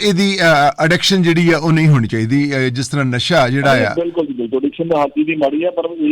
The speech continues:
Speaker 2: ਆਈ ਦੀ ਐਡਿਕਸ਼ਨ ਤਾਂ ਬਿਲਕੁਲ ਹੀ ਬਹੁਤ ਹੀ ਮਾੜੀ ਆ। ਸੋ ਇਹ ਹਰ ਬੰਦੇ ਦਾ ਆਪਣਾ, ਆਪਣਾ ਇੱਕ ਡਿਫਰੈਂਟ, ਅ,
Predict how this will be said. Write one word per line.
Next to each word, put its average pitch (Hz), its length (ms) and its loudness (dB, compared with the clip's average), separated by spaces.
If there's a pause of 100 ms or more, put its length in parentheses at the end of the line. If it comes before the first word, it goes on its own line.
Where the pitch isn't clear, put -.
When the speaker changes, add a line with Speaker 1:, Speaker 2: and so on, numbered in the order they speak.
Speaker 2:
ਆਈ 151 100 0
ਦੀ 156 80 -6
ਐਡਿਕਸ਼ਨ 139 300 -8
ਤਾਂ 151 180 -6
ਬਿਲਕੁਲ 123 260 -6
ਹੀ 151 60 0
ਬਹੁਤ 123 260 -2
ਹੀ 143 60 -4
ਮਾੜੀ 131 300 -2
ਆ। 143 100 -8 (500)
ਸੋ 151 240 -2
ਇਹ 156 340 0
ਹਰ 165 340 -2
ਬੰਦੇ 156 240 -2
ਦਾ 160 80 2
ਆਪਣਾ, 147 220 -4
ਆਪਣਾ 147 240 -4
ਇੱਕ 147 180 -6
ਡਿਫਰੈਂਟ, 139 420 -6 (140)
ਅ, 139 340 0